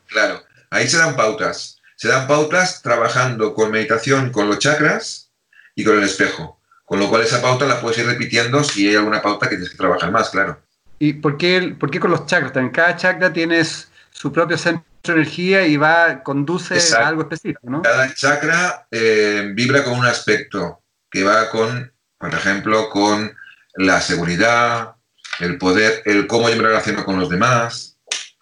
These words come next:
Speaker 1: la autoestima, todo eso. Entonces, vamos uniéndolos y vamos haciendo un trabajo bastante potente que cuando acaba, acaba el curso, que son cuatro semanas, la persona sabe qué espejos tiene que seguir trabajando.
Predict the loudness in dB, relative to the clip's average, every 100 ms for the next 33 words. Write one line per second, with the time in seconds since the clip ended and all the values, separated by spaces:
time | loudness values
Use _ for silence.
0 | -14 -2 0 0 -4 0 0 2 2 0
1 | -6 _ _ _ _ _ -20 -8 0 2
2 | 2 0 -2 -2 0 -2 -4 -14 -20 -20
3 | _ 0 0 0 -2 0 2 4 2 2
4 | 0 -2 -2 -4 -2 2 2 2 0 -4
5 | -6 _ _ _ _ _ -10 -4 -2 0
6 | 0 0 0 0 0 -2 -6 -8 -2 0
7 | 0 2 2 2 0 0 2 2 2 0
8 | -2 -2 -6 -6 -4 -4 -4 -4 -2 0
9 | -2 -6 -18 _ -20 -20 -6 -4 0 0
10 | 0 0 2 2 0 -2 -2 0 2 2
11 | 2 2 0 -8 -8 -6 -6 -4 -6 -4
12 | -4 -4 -6 -8 -10